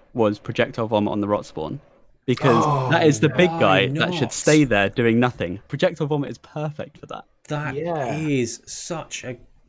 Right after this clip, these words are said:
Speaker 3: such a de-, oh, that's so disappointing.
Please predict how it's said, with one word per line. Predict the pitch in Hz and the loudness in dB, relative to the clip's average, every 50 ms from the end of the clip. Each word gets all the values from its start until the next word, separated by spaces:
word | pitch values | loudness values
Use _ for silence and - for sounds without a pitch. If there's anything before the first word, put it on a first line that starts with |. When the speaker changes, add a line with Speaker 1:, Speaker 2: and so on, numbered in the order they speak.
| _ _ - - | _ _ -20 -20
Speaker 3:
such | - - - - - 151 139 123 - 135 | -16 -12 -12 -10 -10 -10 -12 -10 -10 -10
a | |
de-, | 127 139 147 151 156 - | -6 -4 -4 -4 -2 -4
oh, | 113 123 131 127 120 123 | -8 -10 -8 -8 -8 -8
that's | 120 - | -8 -8
so | - - 180 175 | -8 -4 -4 -2
disappointing. | 180 208 202 - 202 - - 202 220 247 269 277 247 226 185 151 110 101 - | -2 -2 -2 -4 -6 -8 -6 -4 -2 0 0 0 0 0 0 0 -2 -6 -10